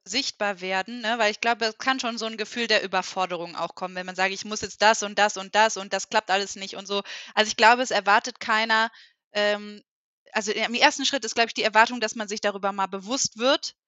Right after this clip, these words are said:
oder auch zuhört, ja, weil meistens, wenn solche niederschwelligen Frustrationsdinge kommen, dann hört man davon. Irgendwer hört davon,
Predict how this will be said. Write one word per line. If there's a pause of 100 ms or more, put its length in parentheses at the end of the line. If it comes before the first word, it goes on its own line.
(240)
oder
auch
zuhört,
ja,
weil
meistens,
wenn
solche
niederschwelligen
Frustrationsdinge
kommen, (140)
dann
hört
man
davon.
Irgendwer
hört
davon,